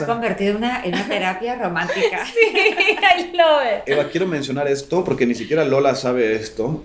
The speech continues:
Speaker 2: Ajá.
Speaker 1: y lo voy a decir en tu programa por primera vez. Ahora me, me vino un flashback ahorita que estabas diciendo esto. Cuando,
Speaker 2: Sí.
Speaker 1: antes de conocer a Lola, después de lo que les conté, que estuve en la alfombra roja y me enseñaron las fotos de ella, bla, bla, bla, ¿no? Entonces,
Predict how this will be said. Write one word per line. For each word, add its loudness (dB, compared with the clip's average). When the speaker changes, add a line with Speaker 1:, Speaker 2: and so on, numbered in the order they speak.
Speaker 2:
Ajá. -10
Speaker 1:
y -2
lo 0
voy 4
a 6
decir 0
en 0
tu -2
programa 0
por -6
primera 2
vez. 4
Ahora 4
me, 0
me -4
vino 4
un 0
flashback 2
ahorita -2
que -6
estabas -2
diciendo -2
esto. -4
Cuando, -2
Speaker 2:
Sí. -4
Speaker 1:
antes -2
de 0
conocer 0
a 4
Lola, 4
después 0
de 2
lo 2
que -2
les -4
conté, 0
que -4
estuve -4
en -2
la -2
alfombra -4
roja 2
y 0
me 0
enseñaron -2
las -4
fotos -8
de 0
ella, 2
bla, -4
bla, -6
bla, -6
¿no? -10
Entonces, -8